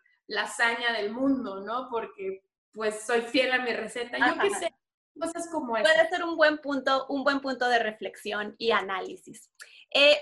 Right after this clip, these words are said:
Speaker 2: hablando, hablando específicamente de tu profesión, ya entrando en ese tema, el maquillaje. Fíjate, a veces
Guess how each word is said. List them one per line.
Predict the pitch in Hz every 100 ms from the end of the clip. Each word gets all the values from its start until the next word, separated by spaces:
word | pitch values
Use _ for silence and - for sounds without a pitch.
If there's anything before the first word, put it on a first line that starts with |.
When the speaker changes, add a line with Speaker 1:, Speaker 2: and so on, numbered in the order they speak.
| -
Speaker 2:
hablando, | 320 330 349 381 494 -
hablando | 294 302 349
específicamente | 494 311 285 349 381 339 330 359
de | 359
tu | 285
profesión, | - 226 - - 226 240
ya | 247
entrando | 262 254 254 269
en | 254
ese | 254
tema, | 233 208 202 214 254
el | - 240
maquillaje. | 240 233 233 254 269 - 196 - _ _ _
Fíjate, | 277 294 311 262 -
a | 247 262
veces | 277 285 392 415 -